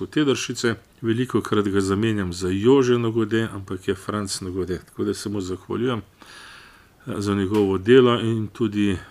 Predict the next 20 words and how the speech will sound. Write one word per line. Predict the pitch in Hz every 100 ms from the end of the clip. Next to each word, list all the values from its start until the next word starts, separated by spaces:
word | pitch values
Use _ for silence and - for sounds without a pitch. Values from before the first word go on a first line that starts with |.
| -
tem | 107 101
našim | 98 - 95
skavtom | - - 127 120 117 107
in | 101
seveda | - 104 110 104
tudi | 90 104 101 92 _
gospodu | - - 104 98 90
Gevheliju, | 95 92 - 123 117 110 95 -
ki | -
je | 107 101 92 -
v | 101 92
času | - 117 - 101
osamosvojitve | 92 104 95 92 - 104 135 - 107
in | 95
prej | 95 117 123 117 _ 107
veliko | 107 143 -
doprinesel, | 113 104 - 107 110 131 - 127 113 - - - - - -
kajti | - 117 110 107
v |
tistih | - 156 - 117